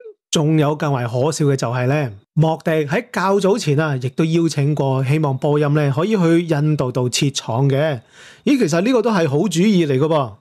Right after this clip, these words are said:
因為印度啊有大量嘅工人，係咪技術工人呢？呢個就唔敢講，但係起碼有人啊嘛。仲有就係喎，如果由莫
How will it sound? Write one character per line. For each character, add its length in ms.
因 100
為 140
印 240
度 160
啊 240
有 180
大 280
量 260
嘅 240
工 220
人， 260
係 120
咪 180
技 180
術 140
工 180
人 120
呢？ 180
呢 160
個 100
就 260
唔 300
敢 220
講， 300
但 160
係 340
起 140
碼 280
有 220
人 100
啊 80
嘛。 420
仲 180
有 140
就 120
係 200
喎， 180
如 120
果 80
由 400
莫 280